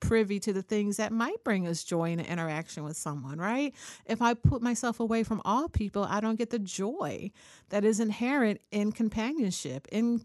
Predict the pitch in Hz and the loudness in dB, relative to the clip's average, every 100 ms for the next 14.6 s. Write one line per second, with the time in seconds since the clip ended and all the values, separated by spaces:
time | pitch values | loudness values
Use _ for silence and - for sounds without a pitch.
0 | - 226 226 240 220 226 254 311 190 131 | -4 -2 0 4 8 8 8 4 2 0
1 | 156 208 220 - 233 226 240 240 240 320 | -2 0 0 2 2 4 4 2 2 0
2 | 151 - - - - - - - - 226 | -2 -6 -14 -20 -20 -20 -20 -10 -2 2
3 | 208 208 - 285 294 285 262 226 247 247 | 2 0 4 6 8 6 2 6 6 6
4 | 220 240 226 196 240 247 240 233 - 196 | 4 4 2 4 4 6 6 4 0 2
5 | 208 226 254 196 - 220 190 180 180 196 | 4 2 0 -2 0 0 2 0 -2 -2
6 | 170 175 160 - 180 175 160 156 - 175 | 0 0 0 2 4 4 0 -2 -2 0
7 | 180 180 180 151 - 156 170 175 180 - | 2 0 0 -2 0 0 2 0 -2 2
8 | 190 139 180 151 143 160 175 185 170 175 | 2 2 0 0 -2 -2 2 2 0 0
9 | 175 180 185 180 - _ _ _ - 165 | 2 4 4 2 -2 _ _ _ -6 -2
10 | 185 175 147 190 196 185 170 - 151 - | 0 0 6 10 10 8 2 -2 -4 -6
11 | 139 _ _ - - _ _ _ _ _ | -14 _ _ -20 -20 _ _ _ _ _
12 | _ _ - 233 226 247 233 240 262 262 | _ _ -6 -4 -2 -2 -2 2 4 4
13 | 254 226 - 208 180 226 247 254 233 180 | 2 0 -4 -8 -2 0 2 2 0 -2
14 | 165 151 156 160 - | -2 -2 -4 -4 -6